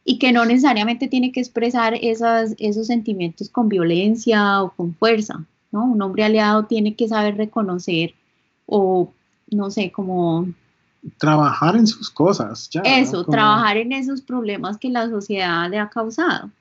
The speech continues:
Speaker 1: ¿no?
Speaker 2: Sí, y sí, tengo aquí, pues, si me permiten, yo tengo varias cositas más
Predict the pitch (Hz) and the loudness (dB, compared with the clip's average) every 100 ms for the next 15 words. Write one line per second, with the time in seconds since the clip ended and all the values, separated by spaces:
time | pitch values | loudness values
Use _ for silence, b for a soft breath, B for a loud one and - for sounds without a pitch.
0 | _ 202 226 349 _ - - 151 151 120 | _ -4 -2 -4 _ -20 -6 0 0 -2
1 | 117 123 _ _ _ _ 143 143 143 139 | -8 -12 _ _ _ _ 0 4 4 2
2 | 135 135 _ - - 214 208 165 151 180 | 0 -4 _ -12 0 4 6 4 0 2
3 | 208 202 190 196 196 190 170 170 156 - | 2 2 -2 -2 -2 -4 -2 0 0 -4
4 | - - - - 160 156 156 156 135 165 | -10 -10 -8 0 2 2 0 0 0 0
5 | 196 190 170 170 175 180 170 165 180 175 | 0 0 0 2 2 2 4 4 2 0
6 | - 151 160 156 170 160 156 160 - | -4 0 0 0 -2 0 0 -2 -6